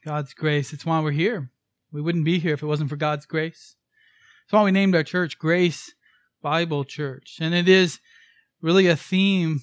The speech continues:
the major theme of the book of Ephesians, a new, a book that we'll be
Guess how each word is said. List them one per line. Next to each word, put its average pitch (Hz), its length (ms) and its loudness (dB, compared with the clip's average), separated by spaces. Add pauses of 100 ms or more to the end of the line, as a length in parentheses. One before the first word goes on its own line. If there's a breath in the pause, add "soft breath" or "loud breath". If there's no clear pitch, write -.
the 160 100 -4
major 180 300 0
theme 170 420 -2
of 160 200 -2
the 160 80 -4
book 175 340 0
of 165 160 -4
Ephesians, 160 600 -4
a 165 80 2
new, 190 240 2 (480 soft breath)
a 165 80 -4
book 190 300 2
that 170 180 2
we'll 170 120 0
be 170 360 0